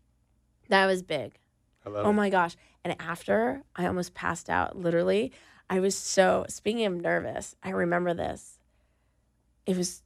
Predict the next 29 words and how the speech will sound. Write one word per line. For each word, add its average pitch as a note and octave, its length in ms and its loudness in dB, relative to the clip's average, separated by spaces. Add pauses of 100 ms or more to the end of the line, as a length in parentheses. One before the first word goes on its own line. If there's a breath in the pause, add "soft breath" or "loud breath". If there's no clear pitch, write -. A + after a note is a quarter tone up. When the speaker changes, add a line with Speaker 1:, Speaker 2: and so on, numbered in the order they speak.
Speaker 1:
insane. E3+ 460 -2
I, F3+ 200 -2 (360)
like, F3 320 0 (160)
the E3+ 120 -4
second F3+ 460 -2
I F3 120 0
was E3+ 160 -6
done E3 240 -2
pitching, D3 540 -8 (160)
I, E3+ 260 -4 (120)
I E3+ 40 -8
practically, E3 580 0
I D#3+ 180 -2
felt E3+ 220 -2
like F3+ 140 -2
I F3+ 40 -4
was E3+ 100 -6
gonna E3+ 160 -6
throw E3 240 -2
up. F3 240 -2 (160)
I F3 60 -6
had F3+ 100 -2
to G3 80 -6
go - 100 -2
outside. F#2 800 2
I - 80 0
was G#3 140 -2
so A3+ 320 2
faint. G3+ 480 -4